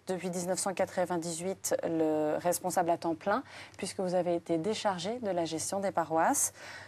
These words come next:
Ce bonheur d'avoir trouvé votre place, Frédéric l'a dit, vous le partagez en outre avec les lecteurs de Famille Chrétienne, puisque vous y avez une chronique hebdomadaire depuis à peu près dix ans,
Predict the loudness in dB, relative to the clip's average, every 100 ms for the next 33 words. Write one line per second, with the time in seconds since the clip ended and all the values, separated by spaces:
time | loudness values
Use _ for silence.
0 | -4 0 0 0 2 4 4 4 4 2
1 | 0 -2 -4 0 0 2 0 0 -4 0
2 | 2 2 0 -2 -2 -2 0 0 0 0
3 | 2 0 0 -2 2 0 2 0 2 2
4 | 2 2 0 -2 -8 -12 -16 -6 0 0
5 | 2 2 0 0 0 2 0 4 4 4
6 | 0 -2 2 6 4 2 -12 -16 -6 -4
7 | -2 -2 0 0 2 -2 -2 -2 -2 0
8 | 0 2 2 4 2 2 -4 2 2 2
9 | -2 2 2 2 0 2 4 4